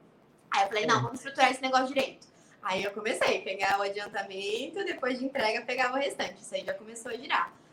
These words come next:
Speaker 1: Só que aí o que, que aconteceu? Não veio a nossa querida pandemia?
Speaker 2: Hum, e as festas?
Speaker 1: E as festas não tinha mais? Eu falei, "Lascou, o que, que eu faço agora?" Aí foi quando eu voltei pra casa.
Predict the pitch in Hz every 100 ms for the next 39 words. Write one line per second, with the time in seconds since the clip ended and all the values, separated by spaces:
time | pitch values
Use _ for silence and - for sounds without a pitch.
0 | - 330 311 302 302 - 254 269 262 269
1 | - 403 440 381 381 330 302 269 - 277
2 | 277 277 254 240 - 233 220 254 381 262
3 | - - - - - - - - 180 175
4 | 170 202 233 220 - 190 165 - - 160
5 | - - - _ _ _ _ 269 247 -
6 | 233 233 226 214 214 - 220 208 254 339
7 | 254 220 214 214 220 214 208 226 - -
8 | 226 220 - 233 226 226 220 208 196 196
9 | - - - - 247 254 269 269 262 262
10 | 277 285 277 294 302 254 -